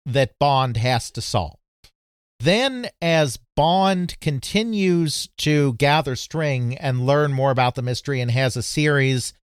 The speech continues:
of encounters on his path towards the mystery, he discovers that what he thought was the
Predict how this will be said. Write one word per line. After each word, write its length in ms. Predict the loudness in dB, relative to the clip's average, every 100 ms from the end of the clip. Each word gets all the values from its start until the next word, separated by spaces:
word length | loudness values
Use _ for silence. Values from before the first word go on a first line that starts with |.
| 0
of 380 | 4 4 0 -6
encounters 1040 | -6 -6 -4 -2 -2 -4 -8 -10 -12 -14 -16 _ -2
on 200 | 0 0
his 200 | 0 -4
path 360 | -4 0 0 0
towards 280 | -2 -2 -2
the 80 |
mystery, 600 | -2 -2 -2 -2 -2 -2 -6 _
he 160 | 0 2
discovers 960 | 0 0 4 4 2 -4 -4 -8 -12 -16 _
that 320 | 0 2 2 -4 _ _ -6
what 280 | 0 0
he 200 | -2 -8
thought 720 | -8 -6 2 4 4 0 -10 _ _ _
was 540 | 0 2 2 0 -4 -2
the 460 | 0 2 0 -4